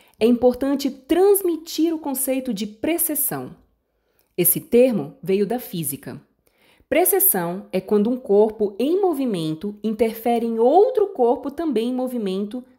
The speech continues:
num ângulo de noventa graus. Se você perguntar à abelha qual é a função dela, ela responderá, "Fazer mel." Isso é o que a abelha pensa.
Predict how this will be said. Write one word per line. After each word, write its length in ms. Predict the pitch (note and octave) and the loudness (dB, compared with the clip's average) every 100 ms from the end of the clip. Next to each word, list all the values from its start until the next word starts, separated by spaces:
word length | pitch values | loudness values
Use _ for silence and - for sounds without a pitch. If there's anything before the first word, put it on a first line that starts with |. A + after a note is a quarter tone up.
| - | -4
num 240 | B3+ C4 | -2 2
ângulo 340 | G3+ G3 G#3 G3+ | 2 0 0 0
de 100 | G3 | 0
noventa 460 | G#3+ F3 D#3 E3+ | -2 -2 -4 -4
graus. 500 | F3 C#3+ C3 - - _ _ _ _ _ _ _ _ _ _ | -6 -6 -10 -12 -16 _ _ _ _ _ _ _ _ _ _
Se 140 | - B3 | -4 0
você 280 | D4+ D4+ | 2 2
perguntar 480 | F#4+ F#4+ F4 D#4+ C4+ | 2 0 0 -2 -2
à 100 | C4 | 0
abelha 460 | C4+ F3 F3 D3+ C#3+ | -2 0 0 0 -4
qual 220 | - E3+ | -4 -2
é 80 | A#3+ | -2
a 40 | |
função 380 | C4 B3+ - G#3 | -2 -4 -4 -4
dela, 480 | D3+ D3+ D#3+ A3 - | -2 -2 -2 -4 -2
ela 200 | G#3 G#3+ | 0 0
responderá, 760 | A3 G#3+ A3 A3+ G#3 C#3 C#3+ _ _ _ | 0 -2 0 0 0 -2 -8 _ _ _
"Fazer 580 | F#3 D#3+ C#3 E3+ A#3+ | -4 -2 0 0 0
mel." 400 | A#3 E3+ C3+ C3 - _ _ _ _ _ _ _ _ - | -2 -4 -4 -8 -14 _ _ _ _ _ _ _ _ 0
Isso 440 | A#3 B3 - C#4+ - | 2 2 0 -2 0
é 100 | A#3 | 0
o 60 | |
que 100 | A3 | 0
a 240 | A3+ G#3 - | -2 -2 -6
abelha 720 | - C4 F#3 D#3 A3 D4 B3 F#3 | -4 -4 -2 0 2 2 0 -4
pensa. 640 | - D#3 C#3+ - D3 - | -4 -4 -2 -4 -6 -14